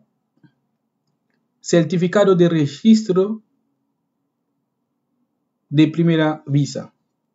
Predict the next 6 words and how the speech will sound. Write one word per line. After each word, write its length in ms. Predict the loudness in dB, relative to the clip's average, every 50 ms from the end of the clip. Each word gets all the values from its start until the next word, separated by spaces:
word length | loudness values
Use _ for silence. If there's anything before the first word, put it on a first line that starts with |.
| _ _ _ _
Sa, 380 | -16 -6 0 2 2 2 2 0
se 200 | -2 -2 -4 -4 -2
pou 160 | -2 -2 0
moun 340 | 0 0 0 0 -2 -4 -6 -8 _ _ _ _ _ _ _ _ _ _ _ _ -10
ki 120 | -10 -8 -8 -10 -14 _ _ -4
pral 380 | -2 -2 0 0 -2 -6 -8